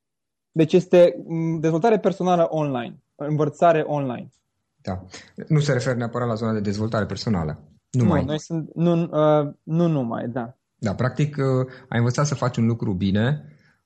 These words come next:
Speaker 1: Exact,
Speaker 2: Și,
Speaker 1: da.
Speaker 2: uh, în esență, uh, îi înveți și pe alții să facă același lucru.
Speaker 1: Da, e ceva de genul, „Eu am fost pe aici și am obținut rezultate și dacă vrei și tu rezultate în această direcție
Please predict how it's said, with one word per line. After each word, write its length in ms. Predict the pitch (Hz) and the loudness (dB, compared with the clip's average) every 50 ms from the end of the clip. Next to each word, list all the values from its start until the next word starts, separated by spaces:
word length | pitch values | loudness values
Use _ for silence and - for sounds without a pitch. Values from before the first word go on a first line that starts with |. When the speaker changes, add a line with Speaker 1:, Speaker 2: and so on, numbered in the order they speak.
| - - | -10 -6
Speaker 1:
Exact, 260 | 131 117 110 113 120 | -4 -4 -2 -2 -2
Speaker 2:
Și, 380 | 139 - 147 147 156 151 147 147 | 0 0 2 4 4 2 2 0
Speaker 1:
da. 80 | 147 - | -2 -2
Speaker 2:
uh, 420 | 135 131 127 127 127 131 131 131 - - _ | -2 -2 -2 -2 -2 -4 -4 -6 -10 -12 _
în 100 | - 143 | -2 0
esență, 420 | 147 139 147 - 160 151 151 - 156 | 0 2 2 2 2 2 2 2 2
uh, 720 | 147 147 143 139 135 131 117 120 120 120 123 131 139 139 - | 2 2 2 2 0 -2 -4 -6 -6 -4 -4 -2 -2 -4 -2
îi 120 | - 117 127 | 0 0 2
înveți 220 | 139 135 151 147 | 2 2 2 0
și 100 | - - | 0 -2
pe 80 | - 135 | 0 0
alții 220 | 120 123 120 - | 0 0 0 -2
să 100 | - - | -6 -6
facă 340 | 107 - 113 107 110 117 110 | -4 -4 -4 -4 -2 -2 -2
același 400 | 104 107 - 117 110 104 101 98 | -2 -2 -2 0 0 0 0 0
lucru. 460 | 95 92 92 90 - - - 101 - - _ _ _ | 0 -2 -2 -4 -6 -8 -10 -10 -12 -14 _ _ _
Speaker 1:
Da, 220 | - 165 160 139 135 | 0 2 4 4 4
e 40 | |
ceva 220 | 143 - - 175 175 | 4 4 4 4 6
de 100 | 170 156 | 6 4
genul, 360 | 139 160 170 165 160 156 151 | 4 2 2 0 0 -2 -2
„Eu 160 | - 147 160 165 | 2 2 4 4
am 120 | 156 147 | 4 2
fost 280 | - - 147 143 - - | 0 -2 -4 -4 -4 -4
pe 80 | - | -2
aici 220 | 123 117 123 123 123 - 170 196 214 196 | -2 0 -2 -4 -2 -2 -2 -2 -2 -6
și 120 | - - | -6 -4
am 60 | 147 | -4
obținut 480 | 147 139 139 - 147 147 147 135 131 123 - | -4 -4 -4 -4 -2 0 0 0 -2 -2 0
rezultate 680 | 135 131 127 113 120 113 104 - 120 127 127 - 190 | 0 0 2 2 0 -2 0 2 2 2 2 2 0
și 100 | 190 190 | 0 4
dacă 220 | 170 170 160 151 151 | 4 4 4 4 2
vrei 200 | 139 156 196 214 | 4 4 4 4
și 60 | 202 | 4
tu 60 | - | 2
rezultate 400 | 180 165 151 139 160 156 147 - | 0 0 2 2 2 0 0 0
în 80 | 143 139 | -2 -2
această 400 | 131 123 - 156 151 151 - 135 | -2 -2 -2 -2 -2 -2 -4 -4
direcție 720 | 120 120 123 139 165 156 - - - 151 147 143 139 143 | -2 0 0 0 0 -2 -4 -2 2 2 2 2 0 -6